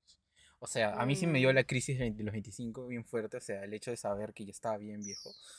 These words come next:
Speaker 1: O sea,
Speaker 2: ¿Bien viejo?
Speaker 1: o sea, ya, yo sé que estoy diciendo cualquier cosa, pero... En
Speaker 2: Veinticinco años, bien viejo.
Speaker 1: O sea, ah,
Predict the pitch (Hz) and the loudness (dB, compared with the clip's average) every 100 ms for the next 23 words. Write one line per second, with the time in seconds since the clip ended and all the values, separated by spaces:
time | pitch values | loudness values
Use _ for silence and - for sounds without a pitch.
0 | - 440 - 523 466 508 494 - 220 220 | -12 2 4 4 4 4 4 0 0 0
1 | 403 - 139 147 - - - 113 104 107 | 2 4 10 10 8 -8 -2 2 2 2
2 | 117 127 123 123 123 113 104 101 101 101 | -2 -2 -2 -2 -2 -4 -6 -8 -12 -8
3 | 104 98 101 _ - - 120 117 302 277 | -8 -8 -12 _ -20 -6 0 2 2 0
4 | 311 381 381 370 359 339 262 277 285 294 | -4 -4 -4 0 0 0 -6 -12 -12 -6
5 | 294 147 180 156 - - - - - - | -2 6 8 8 6 0 -16 -18 -20 -18
6 | - - - - - - - _ _ - | -18 -20 -20 -20 -18 -18 -20 _ _ -20
7 | - - - - 139 156 139 | -20 -12 -12 0 8 10 10